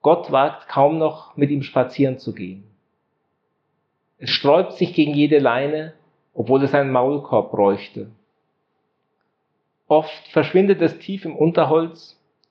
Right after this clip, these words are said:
und Gott schaut lieber nicht so genau hin, was es in seinem Maul zurückbringt. An manchen Tagen hat er fast Angst,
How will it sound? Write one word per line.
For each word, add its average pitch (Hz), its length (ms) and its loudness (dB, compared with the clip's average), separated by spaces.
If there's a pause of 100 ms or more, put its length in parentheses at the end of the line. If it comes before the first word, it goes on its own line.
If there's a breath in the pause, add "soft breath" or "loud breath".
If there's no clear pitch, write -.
(140)
und 147 160 0
Gott 170 180 2
schaut 151 260 0
lieber 170 220 2
nicht 175 300 -4
so 160 100 -10
genau 139 260 4
hin, 165 360 -4
was 135 180 2
es 147 140 -10
in 160 100 -6
seinem 139 240 0
Maul 127 280 2
zurückbringt. 110 760 -4 (2750)
An 135 160 0
manchen 202 340 0
Tagen 151 360 0
hat 165 100 0
er 160 80 2
fast - 260 -4
Angst, 160 420 -2